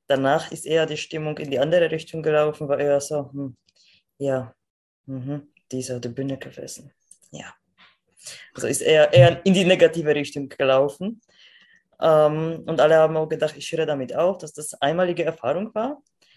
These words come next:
Ähm, und dass sich dann herauskristallisiert hat, dass, dass, das, dass es mir gut gefällt, dass ich weitermachen möchte, dass ich das, dass ich noch besser werden möchte, ähm, ist bei der Familie ein bisschen schwer geworden. Weil müssen wir sagen, Bodybuilding ist schon,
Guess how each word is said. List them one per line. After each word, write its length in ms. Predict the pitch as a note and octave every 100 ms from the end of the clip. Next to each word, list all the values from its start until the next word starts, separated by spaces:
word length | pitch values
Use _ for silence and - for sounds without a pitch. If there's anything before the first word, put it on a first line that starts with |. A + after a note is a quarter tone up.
| _ _ _ _ -
Ähm, 260 | E3+ F3
und 180 | E3+ E3
dass 460 | E3 D#3+ - - - -
sich 220 | - D#3+ -
dann 160 | D#3+
herauskristallisiert 1500 | C#3+ C#3+ E3 - F#3+ - _ - - F#3 F3+ F3+ F3 F3+ F#3 -
hat, 280 | F#3+ -
dass, 420 | F3 F3 - - -
dass, 140 | E3
das, 400 | D#3+ D#3 - - -
dass 120 | D3
es 100 | -
mir 180 | D#3+ D3+ -
gut 220 | G3 G#3+
gefällt, 300 | - - E3
dass 80 | D3+
ich 160 | - -
weitermachen 540 | F3 G#3+ D#3+ C#3+ D3+
möchte, 280 | C#3+ C#3+ D3+
dass 80 | C#3
ich 80 | D3
das, 240 | D3+ -
dass 160 | D#3 C#3+
ich 80 |
noch 320 | D#3+ F#3+ A#3 -
besser 340 | G3+ - D#3+
werden 300 | D#3 D3 D3+
möchte, 400 | D3+ - F3 F#3 - - - - - - _ -
ähm, 600 | D#3+ D#3+ D#3+ D#3+ D3 _ -
ist 180 | -
bei 100 | E3
der 120 | D#3+ D#3+
Familie 360 | D#3 D#3 D#3+
ein 40 | D3+
bisschen 200 | C#3+ C#3
schwer 340 | - B2+ C3
geworden. 520 | C3 A#2+ B2 A#2+ C3 -
Weil 120 | C3
müssen 280 | C#3 - D3
wir 120 | C#3+
sagen, 300 | C3+ D3+ D3
Bodybuilding 540 | C#3+ D#3 D#3 D#3 D#3
ist 200 | C#3+ -
schon, 460 | - D3 D3 D3+